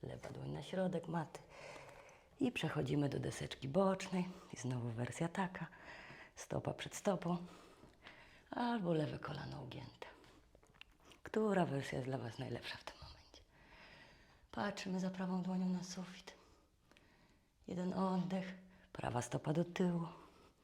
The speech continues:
I wypychamy miednicę, mostek do przodu. Oddychamy. Jeszcze jeden oddech.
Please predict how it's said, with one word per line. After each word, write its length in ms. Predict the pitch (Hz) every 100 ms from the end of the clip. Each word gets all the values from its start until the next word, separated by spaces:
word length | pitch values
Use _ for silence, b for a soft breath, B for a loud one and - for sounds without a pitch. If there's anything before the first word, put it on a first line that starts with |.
| B B B B B
I 100 | -
wypychamy 1040 | 208 156 160 170 170 156 - 139 131 123 120
miednicę, 800 | 127 135 185 196 196 185 - 185
mostek 560 | 180 180 185 185 175
do 100 | 170
przodu. 400 | 170 - - 180 - - _ B B B B B B B B B B _
Oddychamy. 880 | 214 190 170 160 - 147 - - - - - b b b b _ _ _ b b b b b b b b b b _ _ _ _ _ _ B B B B B B B B B B -
Jeszcze 420 | 170 160 - -
jeden 220 | 170 170
oddech. 540 | 185 175 175 175 -